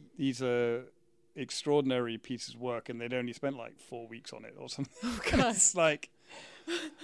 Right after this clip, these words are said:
Speaker 1: yeah, so at the very best level, in the very best courses, there's a lot of competition.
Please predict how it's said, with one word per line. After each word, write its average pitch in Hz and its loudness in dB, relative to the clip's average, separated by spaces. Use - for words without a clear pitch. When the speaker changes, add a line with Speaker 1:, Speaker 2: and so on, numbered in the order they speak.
Speaker 1:
yeah, 165 10
so 165 8
at 170 6
the 151 2
very 180 8
best 156 6
level, 196 4
in 165 4
the 147 2
very 143 6
best 131 0
courses, 131 -4
there's 123 -4
a 139 -4
lot 127 0
of 120 -2
competition. 123 -4